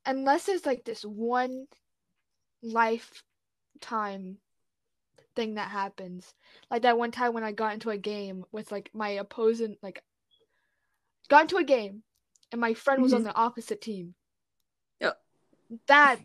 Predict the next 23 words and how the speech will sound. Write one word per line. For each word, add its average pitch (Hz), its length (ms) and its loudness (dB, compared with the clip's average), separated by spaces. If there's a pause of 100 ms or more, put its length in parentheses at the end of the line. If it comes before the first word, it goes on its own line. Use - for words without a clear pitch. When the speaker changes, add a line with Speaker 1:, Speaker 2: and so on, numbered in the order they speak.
(160)
Speaker 1:
one 214 420 -4
time 196 540 -8 (380)
opportunity. 185 720 -6 (1160)
Then 220 520 0 (2500)
that 240 120 2
would 220 120 -2
be 208 100 -6
kinda 202 280 -10
awkward, 180 400 -10
maybe. 170 380 -14 (800)
Speaker 2:
Yeah, 196 180 0
that 190 280 -2 (440)
<laughs> 339 320 -4
fuck 339 380 4
you, 311 120 8
you're 269 180 2
trash. 269 480 6 (320)
Oh, - 240 4
wait. 240 220 0 (380)
Speaker 1:
I 508 140 8
know 220 100 4
you. 220 420 4
Speaker 2:
Hi. 247 220 -2